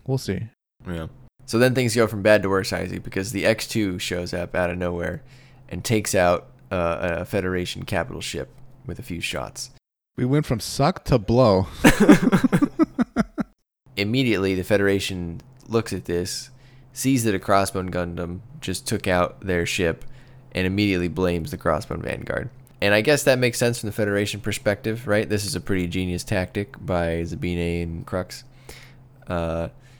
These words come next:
Speaker 2: now the Crossbone Vanguard, they're gonna get attacked by the Federation, uh, from all, all angles. So Kincaid and the Zondos head out. I mean, there's, there's nothing else for them to do, right?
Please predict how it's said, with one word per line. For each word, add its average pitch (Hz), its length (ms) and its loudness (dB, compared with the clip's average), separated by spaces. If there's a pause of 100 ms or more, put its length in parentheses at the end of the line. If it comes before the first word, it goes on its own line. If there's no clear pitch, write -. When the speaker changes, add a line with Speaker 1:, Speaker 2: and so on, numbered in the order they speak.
(120)
Speaker 2:
now 117 260 4
the 117 80 2
Crossbone 98 340 2
Vanguard, 92 400 0
they're 98 120 2
gonna 95 140 -2
get 87 140 -4
attacked 87 440 -2
by 82 120 0
the 78 80 -4
Federation, 85 640 -4 (260)
uh, 82 220 -6
from 85 180 -8
all, 87 180 2
all 78 220 0
angles. 78 320 -6
So - 140 -4
Kincaid 107 440 0
and 95 80 -6
the 87 60 -4
Zondos 98 440 0
head 92 180 0
out. 92 240 2
I - 20 -2
mean, 98 120 -4
there's, 98 240 0
there's 101 220 0
nothing 107 220 2
else 98 160 2
for - 100 -6
them 92 160 0
to 82 60 -6
do, 98 220 0
right? 85 320 -2